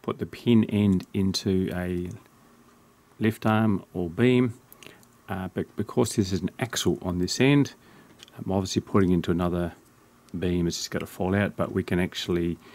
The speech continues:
um, put the axle end into the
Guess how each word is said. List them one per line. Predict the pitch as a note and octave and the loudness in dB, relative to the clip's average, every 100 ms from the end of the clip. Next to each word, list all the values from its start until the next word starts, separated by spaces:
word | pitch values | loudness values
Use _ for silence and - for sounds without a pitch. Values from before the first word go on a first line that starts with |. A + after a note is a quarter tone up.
| - - _ - - | -20 -20 _ -20 -12
um, | F#2 F2+ F2 G2+ - _ _ _ - | -10 -10 -10 -10 -12 _ _ _ -12
put | - - | -12 -4
the | F#2 | 0
axle | G2+ - F#2+ | 0 0 2
end | F2+ F2 | 4 2
into | - F#2+ F2 - F#2+ F2+ F2 E2 _ _ _ _ _ _ - | 2 -2 -4 -2 0 2 -2 -6 _ _ _ _ _ _ -8
the | F#2 F2+ F2 | -6 -6 -8